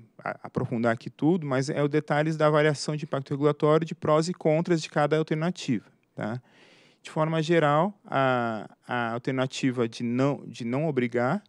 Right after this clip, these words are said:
de forma nenhuma, ela, ela, a gente entende que a gente tira a, a, a, tem uma restrição de acesso pros consumidores ao PIX, né?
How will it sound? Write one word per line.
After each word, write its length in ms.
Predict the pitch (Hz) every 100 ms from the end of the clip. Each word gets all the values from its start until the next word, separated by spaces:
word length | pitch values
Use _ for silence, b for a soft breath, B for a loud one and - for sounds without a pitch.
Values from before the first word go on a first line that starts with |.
| _ _ _
de 80 |
forma 220 | - 120 120
nenhuma, 480 | 123 120 131 170 - b b b b b
ela, 680 | - 127 123 120 120 113 101 -
ela, 300 | 120 120 117 _ _
a 80 | -
gente 280 | 123 131 -
entende 280 | - 127 127
que 100 | -
a 60 |
gente 180 | 123 -
tira 480 | - 147 165 123 113 -
a, 360 | 107 104 101 110 113 _ _ -
a, 340 | 87 90 -
a, 40 |
tem 160 | - 120
uma 100 | 120
restrição 400 | 127 120 120 143
de 100 | 156
acesso 460 | 120 - 123 127 - -
pros 140 | 113
consumidores 480 | 117 - 117 117 110
ao 100 | 127
PIX, 580 | - 165 - - - -
né? 240 | 120 143